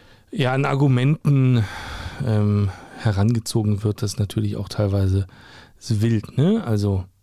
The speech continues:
ich hab gelesen, er hatte als Zwölfjähriger wohl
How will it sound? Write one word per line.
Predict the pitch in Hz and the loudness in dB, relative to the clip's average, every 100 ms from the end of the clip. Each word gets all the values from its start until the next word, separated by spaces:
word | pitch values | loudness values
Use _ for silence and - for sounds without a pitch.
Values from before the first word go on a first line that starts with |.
| _ | _
ich | - - | -10 -8
hab | - | -4
gelesen, | 107 107 110 | 0 0 0
er | 110 101 | 0 0
hatte | 107 117 104 - - - - _ _ - - - - _ | 0 0 -2 -6 -20 -20 -20 _ _ -20 -20 -20 -20 _
als | 127 113 - | -6 -4 -6
Zwölfjähriger | - - 117 147 170 - 127 123 120 120 110 107 | -8 -2 0 2 0 0 2 2 2 0 0 0
wohl | 117 135 175 202 226 | 2 4 4 2 0